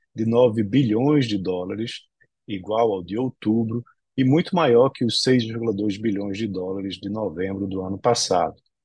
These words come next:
No campo político, né, a expectativa é que as discussões em relação à tributação de fundos offshore exclusivos seja, é, continuada,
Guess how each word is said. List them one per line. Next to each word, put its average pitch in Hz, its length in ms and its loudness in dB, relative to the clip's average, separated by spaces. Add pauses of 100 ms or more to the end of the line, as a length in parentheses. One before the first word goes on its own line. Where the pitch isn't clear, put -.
(640)
No 143 140 4
campo 110 340 0
político, 143 800 0 (360)
né, 92 120 -8
a 92 80 -2
expectativa 117 760 0
é 123 40 0
que 135 260 4
as 135 140 2
discussões 143 1080 0
em 117 100 -4
relação 110 720 -2 (380)
à 95 400 -4 (400)
tributação 120 640 2
de 104 80 2
fundos 107 400 0
offshore 95 580 -2
exclusivos 101 960 -2 (440)
seja, 95 440 2 (200)
é, 90 320 -8
continuada, 117 920 0